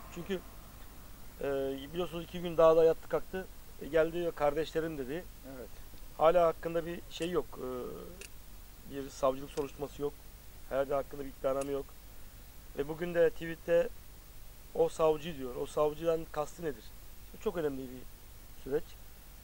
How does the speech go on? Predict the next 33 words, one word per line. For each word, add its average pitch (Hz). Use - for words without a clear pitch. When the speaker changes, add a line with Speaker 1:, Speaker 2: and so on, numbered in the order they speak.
Speaker 1:
Bu -
da 156
Cumhuriyet 165
Halk -
Partisi 202
için 233
de 160
önemli 131
bir 104
süreç. 175
Speaker 2:
Tabii 120
ki. 113
Speaker 1:
Çünkü 160
Cumhuriyet 151
Halk 160
Partisi 160
içinde 160
çok -
değerli, 151
e, -
milletvekilleri, 139
çok -
değerli 143
insanlar 143
var. 117
O 135
nedenle 185
bence 175
bu 175
soruyu 180
onlar 180
da 160
soracaklardır 117